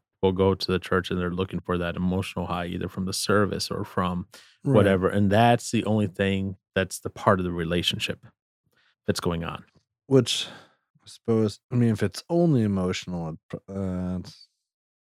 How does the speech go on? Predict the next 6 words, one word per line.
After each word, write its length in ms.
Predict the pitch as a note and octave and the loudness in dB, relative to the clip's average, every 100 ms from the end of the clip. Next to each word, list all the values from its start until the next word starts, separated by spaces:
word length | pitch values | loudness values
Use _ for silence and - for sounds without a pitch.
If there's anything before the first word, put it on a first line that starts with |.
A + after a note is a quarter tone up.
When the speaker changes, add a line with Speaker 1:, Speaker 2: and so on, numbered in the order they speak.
| _ _ - | _ _ -20
Speaker 2:
mm, 460 | F#2 F2+ F2+ F2+ F2 _ _ _ - | -16 -14 -14 -14 -18 _ _ _ -18
not 500 | F#2 F2+ G2 G#2+ - _ | -8 -2 -2 -2 -10 _
good. 300 | F3 G#3+ A#3+ _ _ _ _ _ | -4 -4 -6 _ _ _ _ _
Speaker 1:
Right. 320 | B2 A#2+ G2 - _ _ _ _ _ _ _ - | 6 6 6 0 _ _ _ _ _ _ _ -10
Speaker 2:
Not 300 | A2 B2+ - | -8 -8 -2
good. 540 | C#3+ F3+ C4 D4+ | 0 2 0 0